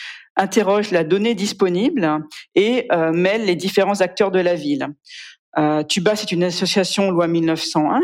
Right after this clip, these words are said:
qui regroupe aujourd'hui plus de quarante partenaires qui sont des collectivités, des grands groupes, des P M E, des start-up, start-up d'État aussi, euh, des chercheurs, des associations et bien sûr les citoyens.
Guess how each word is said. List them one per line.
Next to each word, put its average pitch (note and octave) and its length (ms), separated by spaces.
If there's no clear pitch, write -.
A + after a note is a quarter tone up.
qui - 140
regroupe F3+ 400
aujourd'hui F3+ 380
plus G#3+ 160
de - 60
quarante G#3+ 380
partenaires F#3 760
qui F3+ 120
sont G3 300
des E3+ 120
collectivités, E3+ 760
des G#3+ 100
grands F3 220
groupes, G#3 460
des E3+ 100
P E3+ 160
M D3 200
E, G#3 220
des F3 160
start-up, F3 560
start-up G3+ 400
d'État F3+ 360
aussi, A3+ 400
euh, E3 200
des D#3+ 140
chercheurs, G#3+ 800
des F3 180
associations F3+ 720
et G3+ 60
bien F3+ 180
sûr G#3+ 680
les F#3+ 140
citoyens. E3+ 640